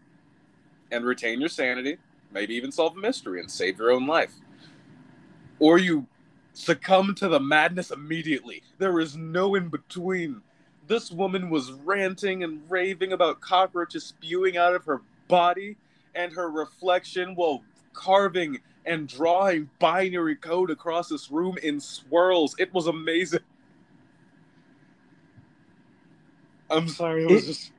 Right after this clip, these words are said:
Speaker 1: it was just really
Speaker 2: No, no,
Speaker 1: impressive.
Speaker 2: you're, no, you're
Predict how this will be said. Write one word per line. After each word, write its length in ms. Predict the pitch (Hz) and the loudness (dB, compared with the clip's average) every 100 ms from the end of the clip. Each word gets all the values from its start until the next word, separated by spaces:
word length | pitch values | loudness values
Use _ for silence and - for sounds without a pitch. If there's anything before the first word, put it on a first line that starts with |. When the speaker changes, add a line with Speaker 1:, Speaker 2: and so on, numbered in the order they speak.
| _ | _
Speaker 1:
it 60 | - | -6
was 120 | 151 | -6
just 180 | 151 151 | -4 -8
really 300 | 151 175 185 | 0 6 10
Speaker 2:
No, 100 | 220 | 12
no, 100 | 220 | 10
Speaker 1:
impressive. 260 | 190 220 214 | 12 12 12
Speaker 2:
you're, 260 | 202 170 165 - - - - - | 10 8 -2 -14 -20 -20 -14 8
no, 240 | 220 254 | 12 12
you're 260 | 220 214 | 12 12